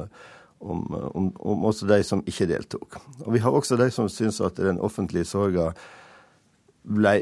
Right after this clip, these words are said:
urettferdig i forhold til ting de selv hadde opplevd og satt med av privat sorg. De sa at, eh, «Jeg har mistet en sønn, jeg har mistet en datter, men det var ingen statsminister som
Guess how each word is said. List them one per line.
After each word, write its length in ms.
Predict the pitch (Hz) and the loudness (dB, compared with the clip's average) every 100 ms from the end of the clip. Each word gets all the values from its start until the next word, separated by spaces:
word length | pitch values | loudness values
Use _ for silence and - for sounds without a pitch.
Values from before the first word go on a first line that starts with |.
| - | 4
urettferdig 1000 | 117 113 104 - 120 110 104 104 123 131 | 6 6 6 4 4 6 6 4 4 0
i 60 | 101 | -2
forhold 240 | 107 101 - | 0 -2 -2
til 80 | 95 | -2
ting 220 | 117 107 | 2 4
de 80 | 101 | 2
selv 480 | - 117 104 87 87 123 101 | 2 2 4 4 0 -6 -6
hadde 180 | 90 90 92 | -4 -2 -4
opplevd 540 | - 87 80 - - | -6 -4 -4 -6 -8
og 80 | 85 | -6
satt 240 | - 95 - | -2 -4 -4
med 160 | 82 76 | -4 -4
av 60 | - | -4
privat 320 | 78 80 69 | -4 -2 -4
sorg. 460 | - 60 55 53 53 | -6 -8 -8 -12 -12
De 160 | 69 | -12
sa 220 | - - - | -10 -10 -12
at, 140 | - - | -12 -12
eh, 280 | 60 - - - - - - _ - | -12 -14 -20 -20 -20 -20 -20 _ -16
«Jeg 220 | - 67 | -12 -12
har 140 | 73 80 | -8 -6
mistet 320 | 78 - 78 76 | -6 -6 -4 -2
en 180 | 80 | -2
sønn, 380 | 78 - 98 107 113 104 | -4 -2 2 2 0 0
jeg 100 | 90 | 0
har 80 | 85 | 2
mistet 380 | 87 - - 87 | 0 -2 -4 -2
en 100 | 85 | 0
datter, 560 | 90 - - 110 117 107 | -2 -4 0 2 2 -2
men 240 | 90 82 | -2 -2
det 60 | 85 | 0
var 160 | 85 82 | 0 0
ingen 240 | 95 98 | 0 -2
statsminister 840 | 87 101 90 - 87 82 - 98 95 | 0 0 0 0 -4 -4 -6 -6 -4
som 300 | 90 87 | -2 -2